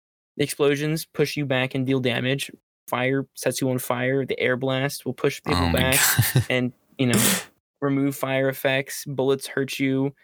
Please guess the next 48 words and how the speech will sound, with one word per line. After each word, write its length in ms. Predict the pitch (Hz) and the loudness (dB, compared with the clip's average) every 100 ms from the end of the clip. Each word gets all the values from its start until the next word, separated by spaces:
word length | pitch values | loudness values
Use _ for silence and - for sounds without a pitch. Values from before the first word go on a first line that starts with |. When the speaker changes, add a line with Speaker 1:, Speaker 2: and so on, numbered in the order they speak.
| _ | _
Speaker 1:
and 100 | - | -2
also 220 | 131 131 135 | -2 0 -2
push 240 | 143 - | 0 -2
you 60 | 139 | -2
back 280 | 127 127 131 | 0 0 -2
if 120 | 127 | -2
you're 140 | 135 | 0
in 120 | 131 | 0
air. 340 | 127 123 127 131 | 0 0 0 0
Speaker 2:
Bullets 320 | 104 104 98 | 0 2 2
hurt 180 | - 92 | 0 2
you. 140 | 85 85 | 2 2
That's 180 | 87 | 2
a 60 | 95 | 0
very 320 | 85 87 85 | 0 2 2
important 440 | 82 - 82 - 78 | 0 -2 -2 0 0
one. 140 | 80 | 2
Speaker 1:
That's 220 | - 87 | 2 0
an 60 | 147 | -4
important 420 | 143 147 120 120 | 0 0 0 -4
one. 220 | 95 - | -2 -2
That's 320 | 170 - - - | 0 2 4 4
an 40 | - | 4
important 400 | 139 233 180 - | 2 4 2 2
Speaker 2:
<laughs> 580 | - - - - 139 - | 0 2 0 0 0 2
Speaker 1:
one. 320 | 151 - 156 | 0 0 0
But 40 | 151 | 0
in 160 | 143 | 2
Overwatch, 580 | 139 120 131 127 139 - | 2 4 4 2 -2 -4
you 80 | 139 | -2
know, 100 | 131 | 0
if 140 | 131 | 0
something 240 | 160 143 135 | -2 -2 0
happens 400 | 139 151 151 - | 0 0 -4 -2
to 120 | 123 | -2
you 280 | 104 120 - | 0 -2 -2
and 140 | 131 127 | -2 0
you 80 | 131 | 2
don't 240 | 135 98 | 0 0
know 260 | 123 123 131 | -2 0 0
what 160 | 127 | 0
that 140 | 131 98 | -2 -2
specific 420 | 135 - 131 131 | -6 -2 0 -2
effect 320 | 123 123 117 _ | -2 -4 -4 _
does, 440 | 113 127 165 175 - _ _ - | 0 0 0 -6 -14 _ _ -4
I 40 | |
mean, 240 | 143 135 139 | -2 0 -2
you 180 | 143 | -4